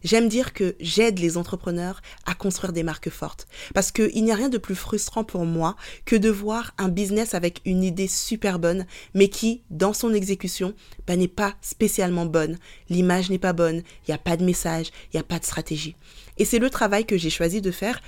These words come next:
avec les clients que j'accompagne. Aujourd'hui, j'ai accompagné plus de deux cents entrepreneurs. Et j'ai packagé toute cette expertise et toute cette expérience dans une formation qui s'appelle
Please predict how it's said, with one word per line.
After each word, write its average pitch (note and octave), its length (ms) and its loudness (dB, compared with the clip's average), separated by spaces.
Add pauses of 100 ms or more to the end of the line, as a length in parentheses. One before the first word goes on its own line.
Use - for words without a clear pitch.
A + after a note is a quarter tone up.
(120)
avec E3+ 260 0
les F3+ 80 -2
clients G3 340 0
que F#3 140 -4
j'accompagne. E3 520 -4 (320)
Aujourd'hui, A#3+ 320 6
j'ai B3 100 2
accompagné F#3+ 420 0
plus G#3 160 -6
de E3 140 -2
deux D#3+ 260 -2
cents G3 320 -2
entrepreneurs. D#3+ 640 -6 (180)
Et G#3+ 80 8
j'ai A3 140 4
packagé G#3 580 0 (280)
toute D#4 240 4
cette - 340 2
expertise A3 760 -2 (220)
et G#3 100 6
toute C4 200 0
cette - 360 -4
expérience F3 760 -2 (240)
dans F#3+ 180 2
une A#3 140 0
formation F3+ 460 -2
qui F#3 100 -8
s'appelle D#3+ 380 -2